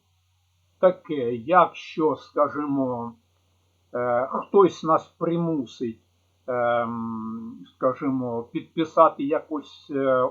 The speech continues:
мирну угоду, от на цьому рівні, да? От, за ним залишається і Донбас, частина Херсонської області, Крим, тоді такі,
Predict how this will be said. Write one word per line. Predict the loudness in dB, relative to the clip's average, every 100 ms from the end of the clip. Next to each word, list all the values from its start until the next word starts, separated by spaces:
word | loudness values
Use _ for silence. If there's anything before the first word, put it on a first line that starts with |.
| -2
мирну | -6 -2 -2 0 0 -2
угоду, | -6 -6 -2 4 6 6 4 -4 -6 -8 -12 _ _ _ _ _ _ -8
от | -4 -2
на | 0 0
цьому | 2 0 2 2
рівні, | 0 -4 -4 -4 0
да? | 4 6 4 _ _ _ _ _ -8
От, | -2 -2 -4 -8 -12 -10
за | -2 2
ним | 2 2 -2
залишається | -2 -4 -4 2 4 4 0 _ -4 0 2 0 -4 _ _ _ -18
і | -14
Донбас, | -6 -6 -4 2 6 6 4
частина | -10 -10 -8 -4 0 0
Херсонської | 0 -6 -8 -6 -4 -4 -4 -6
області, | -2 -2 -2 -8 -8 -12
Крим, | -8 -4 -2 -2 -4 _ _ _ _ _ _ _
тоді | 0 0 -2 -4
такі, | -2 -4 -6 -2 0 0 -4